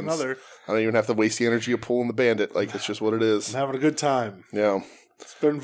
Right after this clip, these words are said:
Speaker 1: it's been fun.
Speaker 2: Good. Um,
Speaker 1: It's been a lot of fun.
Speaker 2: Yeah.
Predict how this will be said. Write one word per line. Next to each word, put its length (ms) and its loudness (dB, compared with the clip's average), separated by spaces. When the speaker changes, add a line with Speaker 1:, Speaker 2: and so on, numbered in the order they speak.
Speaker 1:
it's 160 -14
been 220 -2
fun. 560 -4
Speaker 2:
Good. 280 4
Um, 340 4
Speaker 1:
It's 40 -4
been 220 4
a 60 4
lot 260 6
of 80 -2
fun. 460 2
Speaker 2:
Yeah. 260 0